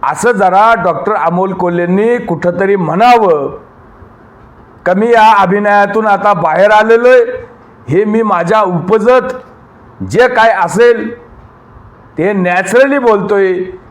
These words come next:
की मी आता जी काही भूमिका जनतेसाठी जी काही मांडणार आहे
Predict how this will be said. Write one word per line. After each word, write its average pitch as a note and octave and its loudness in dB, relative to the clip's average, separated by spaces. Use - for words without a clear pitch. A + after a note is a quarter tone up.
की F3 -2
मी G#3+ 0
आता G#3+ 2
जी A3 0
काही A3+ 0
भूमिका G3 0
जनतेसाठी G#3+ 0
जी F3+ -2
काही G3 -2
मांडणार F3 0
आहे D#3+ -2